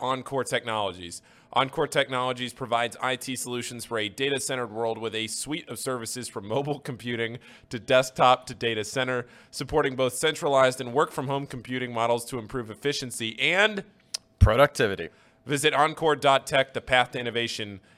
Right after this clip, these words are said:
Speaker 1: begins here. Casey also set us up for this next shot. Let's take it, Casey.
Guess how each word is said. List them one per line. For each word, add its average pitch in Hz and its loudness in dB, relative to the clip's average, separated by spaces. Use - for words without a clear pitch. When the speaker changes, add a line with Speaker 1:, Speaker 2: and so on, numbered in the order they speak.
Speaker 1:
begins 107 -4
here. 107 -4
Casey 196 4
also 208 10
set 165 6
us 160 2
up 175 8
for 175 -2
this 139 2
next 151 2
shot. 131 6
Let's 156 2
take 175 0
it, 131 -4
Casey. 117 0